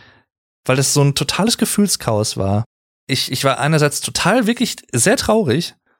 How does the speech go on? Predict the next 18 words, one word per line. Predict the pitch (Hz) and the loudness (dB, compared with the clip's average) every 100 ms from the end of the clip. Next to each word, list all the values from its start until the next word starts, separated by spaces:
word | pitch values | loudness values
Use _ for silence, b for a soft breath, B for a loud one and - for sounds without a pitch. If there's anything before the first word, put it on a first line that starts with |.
| _ _ - | _ _ -2
und | 151 | 2
andererseits | 247 233 180 175 | 4 4 4 2
war | 160 | 0
ich | 170 | 0
total, | - 180 - 196 240 247 226 | 0 -2 -2 0 2 2 0
ich, | 151 - | -4 -8
ich | 147 - - | -10 -8 -8
hab | 185 | -4
mich | 180 165 | -4 -2
extrem | - - 214 233 247 | -4 -2 2 4 4
gefreut, | 240 - 214 196 196 - | 2 2 4 4 4 0
dass | 156 | 0
ich | 170 | 0
diesen | 165 165 | 0 0
Termin | 165 170 165 247 254 | 2 4 4 4 2
hatte | 170 160 | 2 2
und | 156 | 0
in, | 151 151 | 2 2